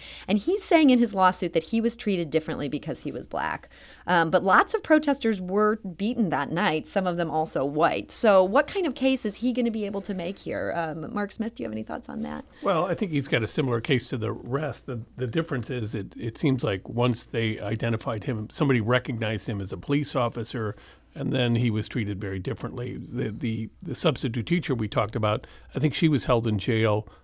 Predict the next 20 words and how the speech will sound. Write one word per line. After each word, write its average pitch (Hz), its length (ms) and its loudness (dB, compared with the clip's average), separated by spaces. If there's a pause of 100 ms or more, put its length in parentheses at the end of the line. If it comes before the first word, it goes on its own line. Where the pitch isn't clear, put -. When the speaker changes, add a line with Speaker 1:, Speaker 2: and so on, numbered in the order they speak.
(180)
Speaker 2:
till, - 160 -6
like, 110 180 -4
noon 120 300 2
the 104 100 -2
next 104 320 -6
day. 98 460 -4
And 123 260 -6
so, 107 480 0 (460)
um, 87 480 -6 (160)
you 120 100 -4
know, 117 160 -4
in 120 160 0
a 117 60 2
cell, 120 420 4
moved 113 320 2
to 127 80 4
a 110 60 2
different 117 340 0
cell. 104 480 0 (480)
Um, 95 460 -8